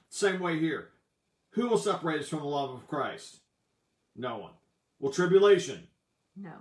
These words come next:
Speaker 1: Will distress?
Speaker 2: No.
Speaker 1: Persecution?
Speaker 2: No.
Speaker 1: And I can't hear everybody tonight.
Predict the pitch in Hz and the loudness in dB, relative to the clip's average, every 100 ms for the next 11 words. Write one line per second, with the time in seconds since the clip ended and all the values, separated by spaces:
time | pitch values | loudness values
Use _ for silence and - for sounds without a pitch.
0 | - _ _ - 131 147 143 - 160 165 | -20 _ _ -4 0 0 -2 -6 -6 -6
1 | - 233 - - - - - _ 196 175 | -2 2 2 0 -12 -20 -20 _ -16 -16
2 | 165 170 _ _ _ _ _ _ _ - | -16 -20 _ _ _ _ _ _ _ -2
3 | 131 131 202 247 190 160 - - 175 165 | -2 -2 -4 -4 -4 -6 -8 -14 -18 -16
4 | 165 - - _ _ _ - 143 - 170 | -18 -20 -20 _ _ _ -8 -8 -4 -4
5 | 160 196 170 139 120 98 104 98 104 90 | 4 4 4 -2 -8 -10 -10 -12 -14 -16